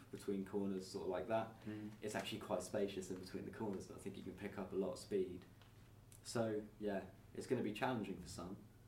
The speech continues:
Speaker 1: but it should be fun. Like, a lot of people want to, uh, have already sort, sort of seemed interested in it.
Speaker 2: Yeah.
Speaker 1: Yeah.
Speaker 2: Cool, yeah. New event to the scene, uh, and it looks like it's on a
Speaker 1: It's
Speaker 2: nice
Speaker 1: gonna be
Speaker 2: big
Speaker 1: big.
Speaker 2: mountain, so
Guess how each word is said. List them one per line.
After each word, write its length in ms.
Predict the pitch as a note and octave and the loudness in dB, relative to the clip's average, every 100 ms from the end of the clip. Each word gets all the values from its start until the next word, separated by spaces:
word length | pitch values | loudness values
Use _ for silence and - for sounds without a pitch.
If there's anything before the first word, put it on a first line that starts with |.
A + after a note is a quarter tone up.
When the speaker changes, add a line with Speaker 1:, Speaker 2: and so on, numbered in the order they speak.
| - - | -8 -2
Speaker 1:
but 100 | D3+ | 0
it 60 | |
should 180 | - - | 2 2
be 60 | D#3 | 4
fun. 340 | E3+ B2+ G#2 | 6 6 4
Like, 280 | G2+ G2 - - - - - - - - | 0 -4 -8 -14 -14 -14 -16 -18 -8 2
a 40 | |
lot 80 | C#3 | 4
of 60 | B2 | 6
people 240 | B2+ G#2 G2 | 4 4 4
want 180 | G2 F#2+ - - | 4 0 -2 0
to, 60 | |
uh, 100 | G#2+ | 2
have 180 | G2+ G2 | 2 0
already 320 | A2 A2+ A2 G#2 | 0 4 2 2
sort, 320 | A2 G#2+ G#2+ - - - | 0 0 0 -8 -16 -6
sort 240 | A2+ G2+ | -2 0
of 20 | - | 0
seemed 280 | G#2+ G#2 | 0 2
interested 500 | G#2+ A2+ - - - | 0 0 -4 -6 -6
in 80 | F2 | -6
it. 160 | G2 A#2+ - - - A2 | -6 -8 -12 -6 2 2
Speaker 2:
Yeah. 60 | - - - - - - - - - - - - | 2 -4 -16 -18 -18 -18 -18 -18 -18 -18 -14 -12
Speaker 1:
Yeah. 80 | - - - - | -12 -14 -16 0
Speaker 2:
Cool, 240 | D#3 - | 2 4
yeah. 200 | A#2 C3 - - | 8 8 8 4
New 260 | B2+ C3+ B2 | 6 10 10
event 300 | C3 C#3 C3+ - - | 10 8 6 -6 -2
to 80 | |
the 120 | C3 B2+ | 2 2
scene, 440 | D3 D3 D#3 D3+ B2+ A#2 | 2 4 4 2 -4 2
uh, 460 | A#2 A2+ A2+ A2 A2 | 6 8 8 8 6
and 220 | A2 A2 | 4 4
it 100 | A2+ | 6
looks 200 | - - | 6 6
like 100 | A2+ | 0
it's 100 | - | 2
on 60 | A2+ | 2
a 20 | |
Speaker 1:
It's 80 | A#2 | 4
Speaker 2:
nice 80 | C3 | 6
Speaker 1:
gonna 80 | B2 | 8
be 40 | A#2 | 8
Speaker 2:
big 80 | A#2 | 8
Speaker 1:
big. 80 | |
Speaker 2:
mountain, 340 | A#2+ A#2+ C3+ C#3 | 8 4 2 0
so 420 | - A#2 A2 | 2 8 8